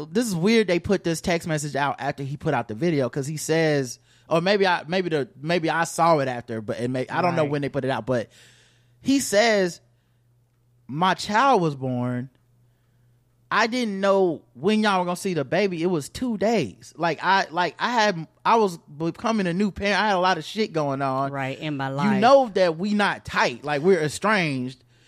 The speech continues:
Speaker 1: We're not, it's not like you can go look at those text messages. They weren't just talking all the fucking time every day, right?
Speaker 2: Right.
Speaker 1: And so using that as, like, a weapon against me, like, "How dare you?" It's like, what? I, th-,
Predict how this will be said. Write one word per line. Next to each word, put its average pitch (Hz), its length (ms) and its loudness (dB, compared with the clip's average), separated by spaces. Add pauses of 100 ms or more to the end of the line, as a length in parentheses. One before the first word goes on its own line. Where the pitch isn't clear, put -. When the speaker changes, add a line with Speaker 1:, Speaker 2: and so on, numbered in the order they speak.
(160)
Speaker 1:
We're 151 140 0
not, 185 240 2
it's 170 120 -4
not 214 140 2
like 202 280 2
you 180 100 -6
can 233 80 -2
go 220 100 4
look 208 180 4
at 208 40 4
those 240 140 4
text 220 220 0
messages. 156 160 -4
They 165 100 0
weren't 220 200 0
just 208 140 -4
talking 208 300 2
all 208 160 4
the 190 60 0
fucking 196 280 -2
time 190 220 0
every 165 200 -2
day, 180 320 0
right? 156 360 0 (300)
Speaker 2:
Right. 139 280 -10
Speaker 1:
And 190 140 2
so 196 600 2 (920)
using 240 520 2
that 226 200 2
as, 196 140 0
like, 180 160 2
a 139 100 0
weapon 165 500 0
against 165 400 -6
me, 165 120 -4
like, 156 340 -2
"How 208 320 0
dare 214 360 4
you?" 180 460 -6
It's 196 180 -4
like, 226 260 0
what? 156 300 0
I, 160 280 -2 (220)
th-, 160 140 -12